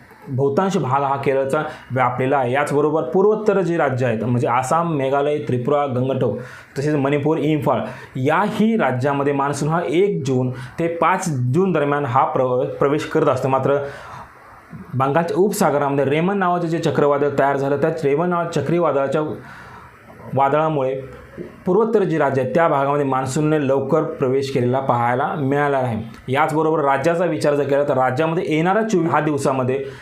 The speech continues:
मान्सून, अ, दाखल होण्याची दाट शक्यता आहे. शक्यतो तुम्ही पाहिलं, तर मान्सून हा, अ, राज्याच्या तळकोकणामध्ये, म्हणजे गोवा असेल, सिंधुदुर्ग असेल,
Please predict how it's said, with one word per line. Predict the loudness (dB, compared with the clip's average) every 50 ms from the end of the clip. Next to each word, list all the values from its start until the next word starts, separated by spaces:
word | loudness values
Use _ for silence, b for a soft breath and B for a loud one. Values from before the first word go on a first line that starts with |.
| B B -2
मान्सून, | -2 0 0 0 0 0 0 0 -2 -4 -8 B B B -4
अ, | -4 0
दाखल | 2 2 0 2 0 0 -2
होण्याची | 0 0 0 0 0 0 0 -2 -2
दाट | 0 0 0 0 0 -2
शक्यता | -4 -4 -2 0 0 0
आहे. | 0 0
शक्यतो | 0 2 2 2
तुम्ही | 2 2 0 0
पाहिलं, | 0 0 0 0 -2
तर | -2
मान्सून | -2 -2 -2 -2 -2 -2 -2 -2
हा, | 0 0 0 0 0 B B B B B B -4
अ, | -2 0 0 0 0 0 -2 -4 -6 -8 -12 -14 -8 -2 2
राज्याच्या | 2 2 2 2 0 0 0 0 -2 -4 -8 -12 -16 -16 -16 -14 -14 -14 -16 -4 0
तळकोकणामध्ये, | 2 2 2 2 2 0 0 0 0 0 0 -2 -2 -2 -2
म्हणजे | -2 -2 -2 -2 -2 -4 -4 -2 -2 0 0 0
गोवा | 2 2 2 2 4 4 2
असेल, | 2 0 0 0 0 0 -2
सिंधुदुर्ग | -2 -2 0 0 2 2 0 0
असेल, | 0 0 -2 -2